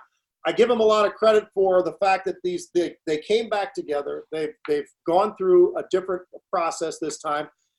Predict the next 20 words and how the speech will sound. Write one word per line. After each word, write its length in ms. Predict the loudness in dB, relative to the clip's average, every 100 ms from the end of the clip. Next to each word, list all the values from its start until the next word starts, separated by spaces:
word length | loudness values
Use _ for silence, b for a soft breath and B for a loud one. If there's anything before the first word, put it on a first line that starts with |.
| _ _
And 120 | -2 2
they're 100 | 4
a 40 |
little 260 | 6 6 6
bit 180 | 6 6
more 160 | 2
transparent, 640 | 2 -2 -4 -2 -2 -2 -4
because 280 | -8 -2 0
if 100 | 0 0
there 140 | 2
was 140 | 2
a 40 | 2
big 240 | 2 0
frustration 520 | -2 -2 0 0 0
I 180 | -4 -4
had 240 | -2 -2 -2
with 160 | -4
both 200 | 0 -2 0
Kevin 260 | -2 0 0
Warren 380 | 2 2 -2